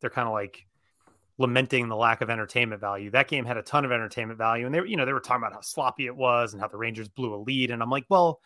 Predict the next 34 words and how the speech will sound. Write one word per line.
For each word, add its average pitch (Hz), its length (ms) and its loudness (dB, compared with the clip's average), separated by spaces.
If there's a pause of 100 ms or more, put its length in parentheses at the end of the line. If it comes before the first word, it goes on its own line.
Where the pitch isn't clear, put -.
(460)
I 165 60 -4
mean, 143 140 0
Christ, 160 420 2
you 170 60 0
know, 110 160 0
it, 139 280 -6
the 143 80 -6
kicked 208 300 4
in 151 220 4
goal, 120 460 2 (480)
uh, 117 560 6 (440)
a 165 80 6
review 131 340 2
that 139 180 2
I 123 100 4
think 151 220 -6
they 127 120 2
felt 127 260 0
should 170 200 -2
have 127 100 2
gone 117 220 2
their 107 160 -2
way. 107 240 -2
And 139 120 0
then, 143 300 -2 (380)
you 160 100 2
know, 143 120 6
the 120 100 2
one 139 260 2
soft - 460 2
goal 131 220 4
that 120 120 0
Halak 123 380 4
allowed 117 560 2